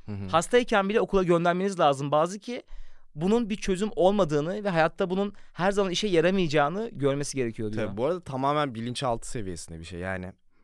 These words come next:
Speaker 1: bazen insan gerçekten şey hasta oluyor. Yani o an bir şeye ihtiyacı olduğu için ilgiye, sevgiye, şefkate ya da bir ara vermeye ihtiyacı olduğu için tamamen psikolojik olarak hasta oluyor. Bencesi bu. Hiçbir tıbbi
Speaker 2: Bu
Speaker 1: dayanağım yok.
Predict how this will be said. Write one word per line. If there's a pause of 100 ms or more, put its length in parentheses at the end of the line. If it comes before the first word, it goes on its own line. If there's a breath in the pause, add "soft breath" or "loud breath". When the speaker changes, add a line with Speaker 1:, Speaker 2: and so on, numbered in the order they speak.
(140)
Speaker 1:
bazen
insan
gerçekten
şey
hasta
oluyor. (240)
Yani
o
an
bir
şeye
ihtiyacı
olduğu
için
ilgiye,
sevgiye,
şefkate
ya
da
bir
ara
vermeye
ihtiyacı
olduğu
için
tamamen
psikolojik
olarak
hasta
oluyor.
Bencesi
bu.
Hiçbir
tıbbi
Speaker 2:
Bu
Speaker 1:
dayanağım
yok.